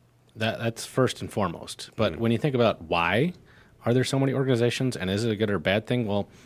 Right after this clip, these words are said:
Speaker 1: I would never advocate for, 'cause people say, like, you know, "We need to,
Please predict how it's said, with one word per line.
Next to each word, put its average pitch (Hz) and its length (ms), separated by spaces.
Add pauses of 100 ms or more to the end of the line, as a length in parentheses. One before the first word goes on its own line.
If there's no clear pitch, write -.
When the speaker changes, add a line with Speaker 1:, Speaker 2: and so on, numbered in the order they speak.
(1080)
Speaker 1:
I 135 160
would 175 160
never 127 280
advocate 104 580
for, 92 420
'cause 101 200
people 107 320
say, 107 180
like, 90 260
you 98 60
know, 90 80
"We 107 180
need 113 200
to, 87 420